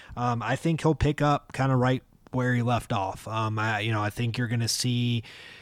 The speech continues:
more touchdowns on opening drives. I think you're gonna see more, you know, uh, touchdowns where maybe we would have had field goals, you know, in, in years p-, past. Um, you know, I think, uh, you're gonna see more variety. I think you're gonna see some more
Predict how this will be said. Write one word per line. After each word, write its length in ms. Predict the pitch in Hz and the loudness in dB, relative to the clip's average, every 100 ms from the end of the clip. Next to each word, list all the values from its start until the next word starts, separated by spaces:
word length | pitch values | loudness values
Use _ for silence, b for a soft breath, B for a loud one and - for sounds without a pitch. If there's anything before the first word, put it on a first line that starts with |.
| B B B - 131 | B B B -6 0
more 300 | 127 131 127 | 4 4 6
touchdowns 500 | 135 127 131 127 120 | 4 4 4 4 2
on 140 | 123 | 2
opening 320 | 127 131 135 | 0 2 0
drives. 480 | 120 117 113 113 104 | 2 4 4 2 2
I 80 | 110 | -2
think 240 | 123 107 | -4 -6
you're 80 | 117 | -4
gonna 180 | 113 110 | -4 -4
see 200 | - 117 | -2 -2
more, 640 | 113 117 117 117 117 113 113 | 0 2 4 4 4 2 0
you 140 | 120 | -2
know, 280 | 107 104 101 | -2 -4 -4
uh, 260 | 107 104 | -2 -2
touchdowns 520 | 104 127 113 117 113 110 | -2 -4 -4 -2 0 0
where 120 | 113 | 2
maybe 260 | 113 113 | 2 2
we 160 | 117 113 | 2 2
would 160 | 113 107 | 0 0
have 80 | |
had 160 | 104 117 | 0 0
field 240 | - 120 | 2 2
goals, 480 | 117 117 117 110 - | 2 2 2 0 -2
you 80 | 117 | -2
know, 160 | 113 113 | 0 0
in, 160 | 110 | 0
in 260 | 107 113 110 | 0 0 2
years 280 | 117 113 - - | 0 0 -4 -6
p-, 100 | 117 | -6
past. 580 | 107 110 101 104 98 - | 0 0 2 2 0 -4
Um, 380 | 110 110 107 110 | -4 -4 -4 -4
you 80 | 110 | -4
know, 80 | |
I 80 | 101 | -4
think, 400 | 98 113 110 104 B B B - | -2 -2 -2 -4 B B B -2
uh, 320 | 113 110 107 | 0 2 0
you're 160 | 107 113 | 0 2
gonna 160 | 113 107 | 2 2
see 160 | 120 | 2
more 240 | 117 117 110 | 4 4 4
variety. 720 | 107 104 104 107 113 110 107 | 2 2 4 4 4 4 2
I 40 | |
think 200 | 113 104 | 0 -4
you're 100 | 107 | -4
gonna 160 | 110 104 | -2 -2
see 160 | 117 | -2
some 160 | 107 113 | -2 -2
more 380 | 107 107 104 | 0 0 -2